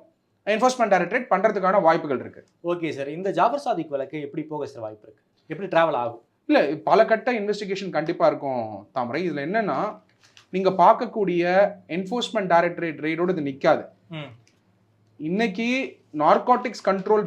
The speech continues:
Speaker 1: பியூரோ
Speaker 2: ஓகே.
Speaker 1: அவங்களுடைய இன்வெஸ்டிகேஷன் ஆங்கிள் என்னவா இருக்குன்னா,
Speaker 2: ம்.
Speaker 1: ஜாஃபர்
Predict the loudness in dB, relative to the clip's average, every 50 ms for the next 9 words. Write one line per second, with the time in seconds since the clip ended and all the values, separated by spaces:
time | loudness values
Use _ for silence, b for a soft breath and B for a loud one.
0 | 2 6 8 8 8 8 6 2 -2 -10 -18 _ _ _ _ _ _ _ _ -18
1 | -18 -16 -14 -12 -14 -14 -14 _ _ 6 6 8 6 6 4 2 4 4 4 6
2 | 6 8 10 10 10 10 8 4 -6 -16 -20 _ _ _ _ _ _ _ _ _
3 | _ _ _ -6 -4 0 2 2 2 2 0 -2 -2 -2 -2 -2 -2 -2 -2 0
4 | 0 0 0 0 0 2 4 6 6 6 4 2 0 -6 -6 -6 -4 -4 -4 -4
5 | -6 -10 _ _ -20 -20 -20 -20 _ _ _ _ _ _ -10 4 10 12 12 12
6 | 12 12 8 6